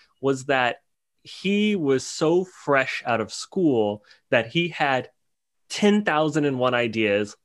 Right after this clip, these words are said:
all the time, right? Like, he hadn't been around long enough to get jaded by anything.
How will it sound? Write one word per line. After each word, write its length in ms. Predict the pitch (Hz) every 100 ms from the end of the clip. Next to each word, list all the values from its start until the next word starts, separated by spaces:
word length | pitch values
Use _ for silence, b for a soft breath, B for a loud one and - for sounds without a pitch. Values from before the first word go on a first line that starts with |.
| -
all 340 | 120 120 123
the 140 | 113 110
time, 540 | - 127 107 92 90
right? 280 | 107 117 123
Like, 140 | 127
he 180 | - 185
hadn't 300 | 190 202 185
been 120 | 160
around 280 | 147 131 131
long 220 | 127 127
enough 240 | 120 117 - b b -
to 100 | 127
get 200 | 131 123
jaded 400 | 117 107 123 135
by 200 | 143 143
anything. 580 | 156 160 156 180 185